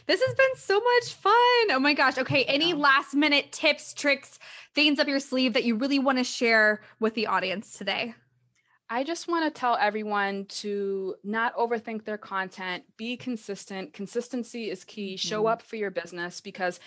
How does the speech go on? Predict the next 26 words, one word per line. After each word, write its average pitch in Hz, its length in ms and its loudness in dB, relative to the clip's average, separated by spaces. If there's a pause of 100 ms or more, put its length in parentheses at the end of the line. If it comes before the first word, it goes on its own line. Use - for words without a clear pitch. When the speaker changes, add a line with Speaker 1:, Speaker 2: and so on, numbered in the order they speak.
(140)
Speaker 2:
if 185 160 2
you're 233 140 6
not 262 220 4
showing 240 360 0
up 208 160 -2
for 220 80 -12
your 202 120 -2
business, 180 500 -4
no 180 180 -4
one 190 160 -2
else 170 360 -6
will. 170 420 -2 (260)
Talk 214 320 -2
to 247 100 -10
your 220 180 -2
Speaker 1:
Mm-hmm. - 100 -4
Speaker 2:
audience, 175 440 -2
and 175 120 -12
I 175 100 -4
promise 175 540 -8
you 180 200 -6
it 165 140 -4
will 170 240 -2
get 170 280 -4
easier 170 680 -8 (340)
with, 175 320 0